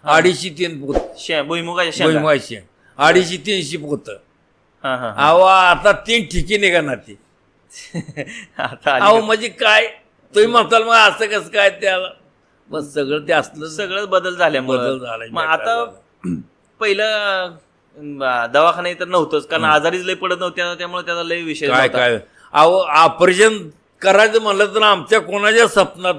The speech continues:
Speaker 2: नव्हतं. मग जनतेच्या,
Speaker 1: आप-
Speaker 2: माझ्या एकट्याच्या
Speaker 1: हां.
Speaker 2: म्हणलं, जनते ऑपरेशन म्हणलं कसं काय, असलं काय कोणाच्या ध्यानातच येत नव्हतं, न-, ऑपरेशनच होत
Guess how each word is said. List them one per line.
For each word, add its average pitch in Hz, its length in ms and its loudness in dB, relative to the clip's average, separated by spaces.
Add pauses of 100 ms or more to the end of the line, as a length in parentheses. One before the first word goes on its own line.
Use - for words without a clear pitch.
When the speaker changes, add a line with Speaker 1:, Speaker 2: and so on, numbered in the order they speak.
Speaker 2:
नव्हतं. 120 340 -10 (300)
मग 202 120 6 (920)
जनतेच्या, 233 560 4
Speaker 1:
आप- 147 160 0
Speaker 2:
माझ्या 170 420 2
एकट्याच्या 190 340 -2
Speaker 1:
हां. 151 120 0
Speaker 2:
म्हणलं, 139 180 0
जनते 175 380 0 (440)
ऑपरेशन 185 600 4
म्हणलं 208 300 0
कसं 185 280 -2
काय, 185 260 2
असलं 180 360 2
काय 185 260 2
कोणाच्या 170 440 -4
ध्यानातच 156 460 0
येत 147 220 -2
नव्हतं, 160 280 -8
न-, 160 200 -12
ऑपरेशनच 151 600 -2
होत 151 300 -4